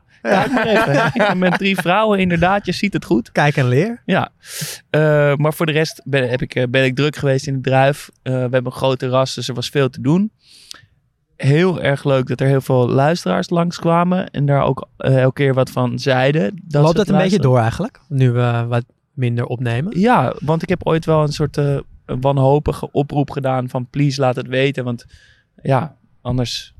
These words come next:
Speaker 2: ja, geen idee wie jullie zijn anders. En dus, eh, nu zeggen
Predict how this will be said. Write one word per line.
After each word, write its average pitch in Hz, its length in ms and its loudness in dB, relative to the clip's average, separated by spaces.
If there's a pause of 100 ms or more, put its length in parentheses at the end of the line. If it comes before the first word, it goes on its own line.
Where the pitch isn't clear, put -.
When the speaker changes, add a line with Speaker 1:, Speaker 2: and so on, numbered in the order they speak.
(280)
Speaker 2:
ja, 127 300 -8
geen 123 220 -6
idee 131 460 0 (240)
wie 127 200 -6
jullie 123 240 -2
zijn 139 320 0
anders. 175 500 -6 (420)
En 131 140 -6
dus, 139 240 0
eh, 127 80 -6
nu 151 380 2
zeggen 147 500 -6